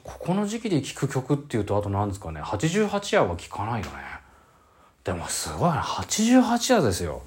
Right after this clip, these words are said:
だから夏も近づく八十八夜っていうチャンスミの曲がありますけど、あれ、だから一月一日から八十八日ぐらい、まあ、五月二日が確か八十八夜なんですけど、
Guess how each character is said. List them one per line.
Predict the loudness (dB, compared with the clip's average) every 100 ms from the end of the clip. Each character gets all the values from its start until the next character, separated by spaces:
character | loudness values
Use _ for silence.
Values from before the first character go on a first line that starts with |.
| -8
だ | 0
か | 2
ら | 2
夏 | 2 0 0
も | 0
近 | 0 0
づ | 0
く | -2
八 | -4 -4 -4
十 | -4
八 | -4 -4
夜 | -6
っ |
て | -6
い | -10
う | -8
チ | -6
ャ | -6
ン | -6
ス | -2 0
ミ | 2
の | 2
曲 | 2 6
が | 6
あ |
り | 6
ま | 0
す |
け | -2
ど、 | -4 -6 -16 -18 -18 -20 -20 -20 _ _
あ | -4 0
れ、 | 0 -2 -2 -4 -6 -4 -6 -8 -16 _ _ _ _ _ _ _ -20 -6
だ | -2
か | 0
ら | -2 -4 -4
一 | 0 0
月 | 0 -2
一 | -2
日 | 0
か | 0
ら | 0
八 | -4 -2
十 | -2
八 | -2 -2 2
日 | 2 2 2
ぐ | 4
ら | 2
い、 |
ま | 2 0
あ、 |
五 | 2 2
月 | 2 0
二 | -16 -8
日 | -4
が | 0 0
確 | -2 -6 -6 -4
か | -6 -8
八 | -10 -6
十 | -4
八 | -4 -4 -4 -4
夜 | -4
な | -6
ん |
で | -10
す |
け | -12
ど、 | -14